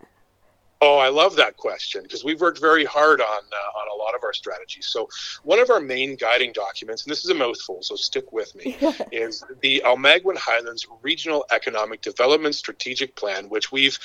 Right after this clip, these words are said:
Speaker 1: very lovingly called the Red Plan. Um, and that, uh, that plan was, was an important milestone for regional economic development. The process in which it was created was to gather up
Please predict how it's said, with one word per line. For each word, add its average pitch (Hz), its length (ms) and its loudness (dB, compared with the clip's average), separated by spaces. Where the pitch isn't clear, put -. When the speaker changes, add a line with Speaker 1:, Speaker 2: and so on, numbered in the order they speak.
Speaker 1:
very 190 220 6
lovingly 151 640 0
called 110 500 -2
the 117 120 -6
Red 104 320 -8
Plan. - 360 -14
Um, 110 420 2
and 123 140 6
that, 139 380 6
uh, 127 200 6
that 156 260 4
plan 147 320 2
was, 120 240 -2
was 123 240 -2
an 123 60 -4
important 127 540 -2
milestone 107 720 -2
for 117 280 -2
regional 117 340 -6
economic 95 420 -14
development. 90 540 -12
The 113 60 -4
process 143 680 2
in 120 100 -6
which 123 220 -2
it 104 80 -2
was 120 160 -6
created 110 480 -8
was 104 160 -4
to 110 100 -10
gather 127 460 0
up 135 160 0